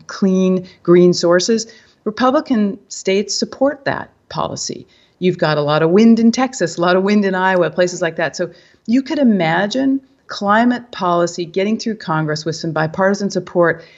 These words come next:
that begins to take steps toward the more sweeping legislation. But I'm not sure right out of the gate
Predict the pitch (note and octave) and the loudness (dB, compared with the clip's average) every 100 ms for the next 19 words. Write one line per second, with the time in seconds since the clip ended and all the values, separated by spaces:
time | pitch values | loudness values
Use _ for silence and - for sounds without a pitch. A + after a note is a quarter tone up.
0 | _ - F#3+ - F#3+ D#3 F3 A3 B3 B3 | _ 0 0 2 -2 -2 0 4 6 6
1 | A#3+ - - G3+ G#3 F3+ - A3+ F#3+ - | 4 0 -8 -6 -4 -4 -2 0 0 -2
2 | - - F#3 E3+ D#3+ D#3+ D#3+ D#3 - D#3+ | -12 -6 0 2 2 -2 -4 -6 -6 -8
3 | C#3 - - _ - D3 D#3 D3+ D#3 D3 | -8 -12 -14 _ -2 -2 -2 -4 -4 -4
4 | D#3 D3+ E3 F3 G3+ A#3+ C#4 - A#3 G#3+ | -4 0 0 2 2 2 0 -2 0 2
5 | F3+ F3 D#3 D3 - D#3 C#3 - | 2 2 -2 -6 -6 -4 -6 -10